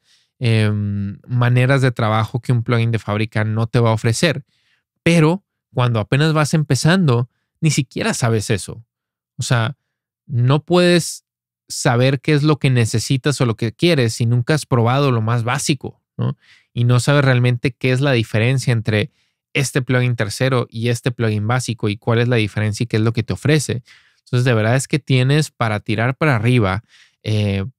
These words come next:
para trabajar con esas herramientas que ya tienes. O sea, no te vayas con la idea de que,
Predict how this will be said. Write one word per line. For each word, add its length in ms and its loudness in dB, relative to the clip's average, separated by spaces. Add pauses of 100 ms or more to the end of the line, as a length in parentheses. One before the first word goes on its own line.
(300)
para 160 -6
trabajar 640 -2
con 320 -2
esas 300 -2
herramientas 460 -2
que 140 -8
ya 140 2
tienes. 260 0
O 80 -6
sea, 140 0
no 180 -2
te 160 -2
vayas 320 0
con 140 0
la 60 2
idea 320 2
de 120 -2
que, 260 -2